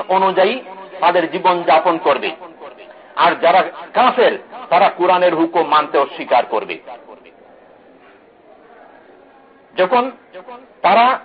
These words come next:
এই কাফেররাও যে কাফের, এটা প্রমাণিত হওয়া দরকার, কারণ এরা নিজেদের এমন কাফের দুনিয়ায় চিরকাল ছিল, যারা নিজেদেরকে বাহ্যিকভাবে মুসলমান দাবি করে, যেমন আবু জেহেল নিজে মুসলমান দাবি করত,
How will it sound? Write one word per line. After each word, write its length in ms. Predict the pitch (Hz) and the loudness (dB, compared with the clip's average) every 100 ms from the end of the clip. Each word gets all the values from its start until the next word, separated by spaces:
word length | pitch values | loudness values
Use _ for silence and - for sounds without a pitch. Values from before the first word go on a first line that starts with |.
| - - | -16 -4
এই 100 | 185 | -4
কাফেররাও 680 | 190 214 214 285 233 254 247 247 | 0 0 2 0 2 4 4 4
যে 140 | 226 | 0
কাফের, 420 | - 240 196 143 - - | 2 2 2 0 -2 -8
এটা 140 | 185 226 | -2 0
প্রমাণিত 440 | 247 240 247 247 | 2 2 2 2
হওয়া 240 | 220 165 151 | 2 4 4
দরকার, 340 | 139 - - - - - - - - - - - - | 2 2 0 -2 -14 -18 -18 -20 -20 -20 -18 -16 0
কারণ 220 | 202 240 | 2 4
এরা 140 | 220 220 | 2 0
নিজেদের 340 | 214 196 202 220 143 | 0 0 0 0 0
এমন 280 | 185 254 277 | 2 2 0
কাফের 360 | 226 220 220 202 | 0 0 2 -2
দুনিয়ায় 400 | 180 190 185 180 | -2 0 0 0
চিরকাল 380 | 185 175 165 156 | -2 0 2 0
ছিল, 160 | - 123 92 - - - 143 - | -2 -6 -6 -8 -18 -20 -20 -6
যারা 180 | 151 165 | 0 2
নিজেদেরকে 480 | 170 170 151 190 190 | 0 -2 0 -2 -2
বাহ্যিকভাবে 580 | 113 131 135 196 202 233 | 0 0 -2 -6 -2 -2
মুসলমান 420 | 170 170 190 175 156 | -2 -2 -2 -2 0
দাবি 220 | 143 139 | 0 0
করে, 200 | 131 98 - - - - - - - _ _ _ _ | -6 -6 -10 -18 -20 -20 -20 -20 -20 _ _ _ _
যেমন 200 | 170 214 | -2 0
আবু 340 | 165 196 247 | 0 0 0
জেহেল 340 | 285 247 208 165 | -2 0 0 0
নিজে 260 | 190 185 | -4 -2
মুসলমান 460 | 196 196 202 185 185 | 0 0 0 2 2
দাবি 200 | 156 139 | 2 0
করত, 320 | 127 - 101 | -4 -6 -8